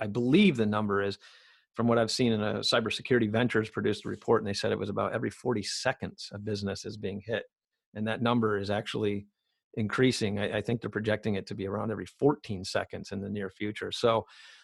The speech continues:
that being said, there are a few things that we can do. Obviously, there's technology that can try to help prevent it before it gets to the inbox or into the,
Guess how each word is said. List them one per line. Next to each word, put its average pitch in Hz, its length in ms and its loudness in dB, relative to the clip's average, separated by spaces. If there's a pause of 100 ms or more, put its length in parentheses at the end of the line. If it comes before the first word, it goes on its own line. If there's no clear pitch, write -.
that 135 260 2
being 117 240 4
said, 139 360 4
there 117 100 4
are 113 60 4
a 110 40 0
few 127 160 -2
things 120 220 0
that 107 100 -2
we 101 120 -4
can 113 180 0
do. 113 140 2
Obviously, 120 500 2
there's 110 180 0
technology 113 680 2
that 95 140 -6
can 104 120 -2
try 104 160 0
to 98 80 2
help 101 220 -2
prevent 113 320 0
it 92 60 -6
before 104 340 -2
it 87 60 -10
gets 110 220 -4
to 101 60 -10
the 101 140 -4
inbox 104 480 -2
or 98 100 -4
into 104 280 -4
the, 95 240 -6